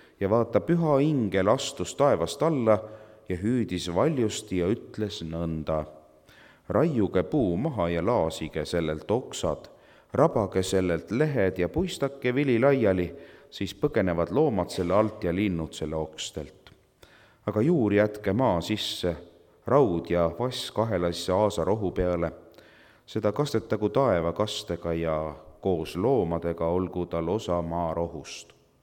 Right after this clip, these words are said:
Tema inimsüda võetagu ja temale antagu looma süda ja seitse aega käigu temast üle. See käsk oleneb inglite otsusest ja see asi pühade sõnast.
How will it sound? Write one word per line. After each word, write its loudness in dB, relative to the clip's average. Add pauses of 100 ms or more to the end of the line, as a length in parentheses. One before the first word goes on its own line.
(800)
Tema 0 (540)
inimsüda 0
võetagu -2
ja 0
temale 0
antagu -2
looma 4
süda -4 (880)
ja 2
seitse 0
aega 2
käigu 0
temast -4
üle. 2 (600)
See 0
käsk 0
oleneb 6
inglite 0
otsusest -2
ja -2
see 0
asi 0
pühade -2
sõnast. -4